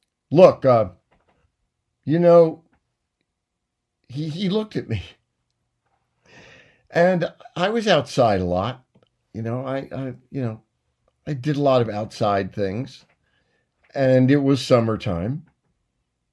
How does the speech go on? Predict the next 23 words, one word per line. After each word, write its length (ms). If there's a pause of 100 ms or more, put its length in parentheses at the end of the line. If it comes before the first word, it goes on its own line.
(120)
and, 680 (1900)
you 80
know, 100
I 40
was 140
finishing 520
my 240
master's 640
program, 640
and 120
I, 280 (560)
yeah, 200
I 100
did 220
a 60
lot 220
of 80
sunbathing 920
and 100
surfing 600
and 100
softball, 920
and, 280